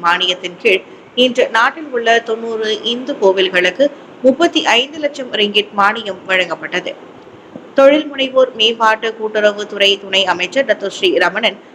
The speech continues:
கோவில்களுக்கான இந்த மானியத்தை நேரடியாக எடுத்து வழங்கினர். கோலாலம்பூர் பிரிக்ஃபீல்ட்ஸ் கலா மண்டபத்தில் இன்று காலை நடைபெற்ற இந்த நிகழ்ச்சி வரலாற்றில் முத்தாய்ப்பாக விளங்கியது. தொண்ணூறு கோவில்களுக்கு ஒரு நேரத்தில் முப்பத்தி ஐந்து லட்சம் வெள்ளி மானியம் வழங்கப்படுவது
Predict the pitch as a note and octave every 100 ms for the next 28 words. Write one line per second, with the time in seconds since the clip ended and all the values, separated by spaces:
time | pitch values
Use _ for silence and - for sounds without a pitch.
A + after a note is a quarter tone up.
0 | - - D4 D4+ D#4+ D4 C4+ C4 A#3 A3
1 | A#3 A3+ B3 G#3+ G3 G3 G3+ G3 F#3+ F3+
2 | G3+ A#3+ A#3 G#3 F#3 F#3 - F#3+ G#3 G#3+
3 | E3 D#3 D#3+ F3+ F3+ B2+ - - - -
4 | - - - C4+ C4+ C4 B3 A#3+ C4+ B3
5 | G#3+ A#3 - A#3+ A#3+ - G#3+ G#3 G#3+ F#3+
6 | F#3+ G3 G3 A#3 B3 - G#3+ G#3 - G3
7 | G3 F#3+ E3+ F3+ F#3 F3 A#3 A3 G#3 G#3
8 | F#3 E3+ E3+ F3 B3+ C4 - - - A#3+
9 | C#4+ E4 D4+ C#4 C4 G#3+ A3 B3+ C4 C4
10 | G3+ G3 E3 E3+ D#3+ D3+ E3+ D#3+ - -
11 | - - - - B3 B3 B3 A#3+ A#3 G#3+
12 | A3 G#3+ G#3+ G#3 C4+ A#3 F#3+ G#3+ G#3+ G#3+
13 | G#3+ C4+ A#3+ G#3 A#3 B3 A3+ D#3+ G#3 B3+
14 | C#4 C4 - A3+ F#3+ G3+ G#3+ F3+ F#3 G3+
15 | G3+ F#3 F3 F#3+ G3 F#3 E3+ F3+ G3+ A3